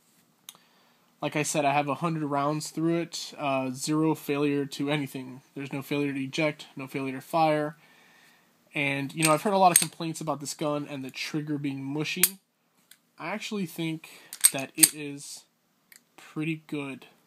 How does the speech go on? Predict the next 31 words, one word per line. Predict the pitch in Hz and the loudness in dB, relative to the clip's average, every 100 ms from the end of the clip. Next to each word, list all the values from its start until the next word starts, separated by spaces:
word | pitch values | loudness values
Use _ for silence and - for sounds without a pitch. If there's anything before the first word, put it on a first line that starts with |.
| - | 2
I | - _ _ | 2 _ _
mean, | 147 143 | -14 -8
I'm | 147 | -4
not | 156 | -2
an | |
expert | 147 151 - 160 160 - - - - _ | -2 -4 -2 -2 -2 2 4 4 0 _
in | 147 | -14
any | 147 | -10
way, | 147 143 | -8 -8
shape, | - 147 | -6 -8
or | 131 | -10
form, | - 151 151 180 202 _ - - - _ _ _ _ _ | -8 -6 -4 -6 -12 _ -20 -20 -20 _ _ _ _ _
but | 151 143 - - - _ | -4 -4 0 0 0 _
even | 226 240 | -14 -8
the | 190 | -4
reset | 165 175 - 139 | -4 -4 -4 -4
doesn't | 156 143 135 131 | -4 -4 0 4
bother | 139 135 | 6 6
me. | 135 135 139 _ _ | 4 2 -4 _ _
It's | 156 - | -12 -4
not | 180 165 | -4 -2
very | 180 175 147 160 _ _ _ _ - _ - | -2 0 -2 -4 _ _ _ _ -20 _ -4
audible, | 147 156 160 180 190 - _ _ - - - _ _ 147 | 0 2 2 0 -4 -10 _ _ -6 -6 -10 _ _ -10
but | 143 135 - _ _ _ - - - - _ | -8 -8 -14 _ _ _ -2 4 2 2 _
it | 160 - | -16 -14
feels | - 156 143 | -6 -6 -6
good. | - 147 135 123 - _ _ _ _ _ _ _ _ - - | -6 -6 -6 -12 -20 _ _ _ _ _ _ _ _ -16 -4
Um, | 151 | 0
not | 160 165 | 2 0
to | 180 | 0
mention, | 180 165 175 | -2 0 -2